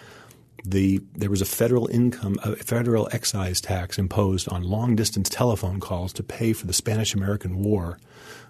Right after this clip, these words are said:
Uh, that war, uh, lasted about six months. The excise tax lasted about a hundred years. <laughs> So, I mean, and there are many, many other cases.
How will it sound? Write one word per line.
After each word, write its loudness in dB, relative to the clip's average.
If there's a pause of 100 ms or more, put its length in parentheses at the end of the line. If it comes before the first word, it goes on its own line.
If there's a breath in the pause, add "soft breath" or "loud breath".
Uh, -6
that 0
war, 4 (140)
uh, -2 (120)
lasted 2
about 0
six 2
months. 2
The 2
excise -2
tax -4
lasted -2
about -2
a -6
hundred -4
years. -6
<laughs> -4
So, 10
I 4
mean, 10
and 8
there 8
are 8
many, 8
many 0
other -2
cases. 4